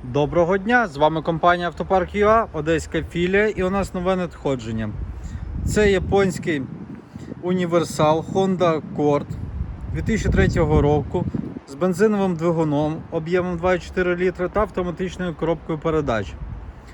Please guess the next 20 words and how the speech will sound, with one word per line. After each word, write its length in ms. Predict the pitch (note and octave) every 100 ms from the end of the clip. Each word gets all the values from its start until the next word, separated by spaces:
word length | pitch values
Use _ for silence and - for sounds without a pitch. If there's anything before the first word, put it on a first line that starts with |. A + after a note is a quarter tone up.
| -
Автомобіль 600 | - C#3+ F#3+ G3 F#3 G3
майже 520 | D#3+ D#3+ F3+ F3 C#3 D3+
весь 320 | D#3+ D#3+ -
в 20 |
рідній 380 | D3 D3+ D3 D3+
фарбі, 520 | F3 D3+ C#3 D3 D#3+
має 320 | F#3+ F3 E3+ D#3+
сліди 320 | F3 C#3+ D#3
експлуатації, 840 | C3+ D3+ C3+ C#3 C3 C3 - G#3 G#3+ - - - - - - - -
а 100 | D3+
саме 400 | - F#3 F3+ F3+
рижики 440 | F3+ F3 E3 D#3+
по 280 | D#3+ F3 E3 -
задніх 520 | D3 D#3+ E3 E3 -
арках, 460 | E3+ E3 - E3+ - - - - - - - - - - - - - - _ _ _ _ - - - - - -
трошки 360 | E3 D#3 - D#3
бампер 560 | D3+ F#3 G#3+ - A3 G#3 - - - - - - - - - - - - - - - -
та 180 | E3 D#3+
заднє 380 | E3 E3+ E3 D3+
крило. 380 | D#3 D#3+ C#3 A#2